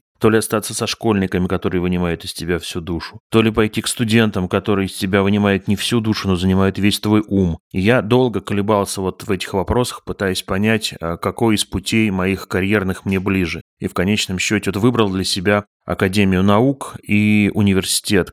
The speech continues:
ну, которые проще, строго говоря, потому что с детьми очень-очень сложно. Вот такие вот бывают непростые выборы душой и сердцем.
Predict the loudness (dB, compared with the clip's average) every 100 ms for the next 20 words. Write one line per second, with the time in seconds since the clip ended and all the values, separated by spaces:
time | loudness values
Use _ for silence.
0 | -6 0 2 2 0 0 0 0 -2 -4
1 | -2 0 0 -2 -2 -2 -2 -2 0 0
2 | -4 -6 -8 -6 -6 -8 -10 -8 -6 -2
3 | -2 0 2 2 2 -4 -4 -4 -4 -2
4 | -2 -2 -4 -6 -4 -6 0 0 2 2
5 | 2 0 -4 -2 -6 -4 -2 0 0 0
6 | -4 -4 -4 -2 -2 -2 -6 -8 -14